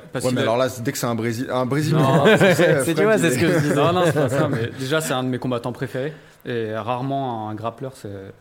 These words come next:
Speaker 2: Ouais.
Speaker 1: j'apprécie rarement un grappleur et lui, il est toujours dangereux. Il faut dire, il est peut-être vieillissant,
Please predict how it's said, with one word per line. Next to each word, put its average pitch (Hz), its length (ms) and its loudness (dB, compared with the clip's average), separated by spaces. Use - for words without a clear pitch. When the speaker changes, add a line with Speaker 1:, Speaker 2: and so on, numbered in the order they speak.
Speaker 2:
Ouais. 98 100 -6
Speaker 1:
j'apprécie 123 420 -6
rarement 131 240 -2
un 143 60 -2
grappleur 135 340 -4
et 127 40 -4
lui, 139 120 -6
il 135 60 -4
est 117 60 -4
toujours 139 260 -6
dangereux. 143 340 -4
Il 120 60 -8
faut 127 140 -4
dire, 156 180 -4
il 131 80 -4
est 117 60 -4
peut-être 151 180 -2
vieillissant, 143 540 -4